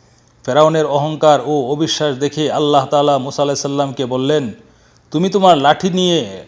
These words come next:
নীল নদীতে আঘাত করো।" মুসা আলাইহিস সালাম নদীর তীরে দাঁড়িয়ে তার লাঠি নদীতে আঘাত করলেন। মুহূর্তের মধ্যে স্বচ্ছ নীল নদীর পানি ধারা থেমে গেল। এক ভয়ঙ্কর পরিবর্তন ঘটল।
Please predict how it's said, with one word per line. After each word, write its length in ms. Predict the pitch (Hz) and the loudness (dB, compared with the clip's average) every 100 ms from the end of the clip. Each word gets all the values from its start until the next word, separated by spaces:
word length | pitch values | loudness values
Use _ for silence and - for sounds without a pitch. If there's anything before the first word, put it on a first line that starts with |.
| _ _ 127 | _ _ -4
নীল 260 | 175 180 | 0 2
নদীতে 380 | 170 165 165 156 | 0 0 0 0
আঘাত 400 | 117 123 135 - | 0 0 -2 -4
করো।" 260 | 117 98 - - _ _ _ _ - | -8 -8 -12 -20 _ _ _ _ -8
মুসা 180 | 165 196 | 2 4
আলাইহিস 180 | 196 | 4
সালাম 340 | 190 185 170 143 | 2 2 2 0
নদীর 300 | 147 180 175 | 0 2 2
তীরে 180 | 180 170 | 0 0
দাঁড়িয়ে 320 | 143 156 156 | 0 0 0
তার 240 | 135 147 | 2 2
লাঠি 400 | 135 143 - 151 117 | 2 -2 -2 -6 -6
নদীতে 400 | 131 147 151 143 | -6 -6 -2 -2
আঘাত 340 | 127 131 131 | -2 -4 -4
করলেন। 360 | 135 127 117 98 87 _ _ _ _ _ _ _ _ - | -2 -2 -2 -8 -16 _ _ _ _ _ _ _ _ -8
মুহূর্তের 440 | 147 190 208 214 | 0 0 4 4
মধ্যে 340 | 175 175 156 160 | 4 0 2 2
স্বচ্ছ 380 | - 175 - 180 | 2 -2 0 0
নীল 420 | 156 156 170 165 | 0 0 0 0
নদীর 220 | 156 151 | -2 -2
পানি 460 | 135 139 165 160 110 - _ _ _ 120 | 0 0 0 -2 -6 -16 _ _ _ 0
ধারা 280 | 139 165 160 | 4 6 4
থেমে 280 | 151 156 | 0 -6
গেল। 260 | 139 123 98 - - _ _ _ - | -6 -8 -10 -16 -20 _ _ _ -8
এক 300 | 165 160 117 | -4 -4 -4
ভয়ঙ্কর 480 | 143 190 196 175 139 | 0 2 2 2 2
পরিবর্তন 600 | 160 165 160 156 151 127 | -2 0 -2 -2 -4 -6
ঘটল। 320 | 127 117 107 | -10 -12 -16